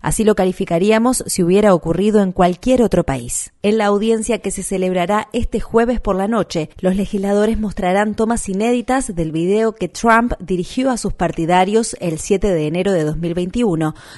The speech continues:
donde hizo caso omiso a los llamamientos de sus asesores para condenar los hechos de violencia. Visite nuestro sitio web,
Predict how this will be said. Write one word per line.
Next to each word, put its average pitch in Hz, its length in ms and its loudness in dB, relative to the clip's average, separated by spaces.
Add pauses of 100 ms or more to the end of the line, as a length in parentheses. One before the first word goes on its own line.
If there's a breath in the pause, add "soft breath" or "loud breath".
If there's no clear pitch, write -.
donde 196 260 2
hizo 214 260 -2
caso 202 380 0
omiso 196 360 -2
a 185 60 2
los 165 160 -2
llamamientos 185 640 -2
de 190 80 -4
sus 170 200 -8
asesores 180 640 -4 (180 loud breath)
para 196 220 2
condenar 220 480 -2
los 262 240 -4
hechos 175 240 -4
de 180 80 -2
violencia. 143 640 -4
Visite 196 360 2
nuestro 196 280 0
sitio 214 300 2
web, 185 280 6